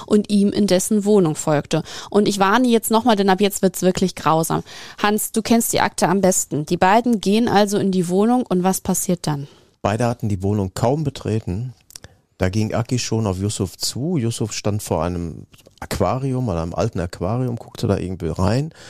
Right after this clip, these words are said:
Speaker 2: stand also mit dem Rücken zu Aki. Aki ergriff dann sofort seinen Hals mit der rechten Hand,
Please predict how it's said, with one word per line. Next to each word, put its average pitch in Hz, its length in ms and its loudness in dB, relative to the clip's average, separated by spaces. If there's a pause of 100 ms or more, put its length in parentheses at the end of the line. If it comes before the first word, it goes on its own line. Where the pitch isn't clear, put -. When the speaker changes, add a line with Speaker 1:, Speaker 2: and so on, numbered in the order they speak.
(240)
Speaker 2:
stand 110 260 -2
also 92 160 -2
mit 92 140 -2
dem 95 120 0
Rücken 139 380 0
zu - 180 -2
Aki. 156 380 -2 (520)
Aki 123 200 0
ergriff 107 300 -2
dann 117 100 0
sofort 104 400 -2
seinen 90 300 -4
Hals 117 280 0
mit 113 140 -4
der 101 160 -4
rechten 104 320 -4
Hand, 113 320 -4